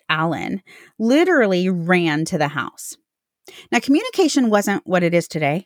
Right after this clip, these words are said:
Obviously, it's the eighteen hundreds. So all he knew was that there was some kind of trouble at the Borden house,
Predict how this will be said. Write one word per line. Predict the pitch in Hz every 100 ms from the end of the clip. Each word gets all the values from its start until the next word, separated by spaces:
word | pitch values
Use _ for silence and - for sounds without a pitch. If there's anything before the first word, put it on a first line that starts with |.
| _ -
Obviously, | 165 156 160 143 127 127 165
it's | -
the | 143
eighteen | 160 - 160
hundreds. | 147 135 - 226 - _ _ _
So | - 269 -
all | 285 440
he | - 285
knew | 190 170 160
was | 170
that | 190 165
there | 190
was | 190
some | - 302 339
kind | 311 262
of | 196
trouble | - - 165 127 107
at | 170 170
the |
Borden | 160 160 160 208
house, | 240 277 349 -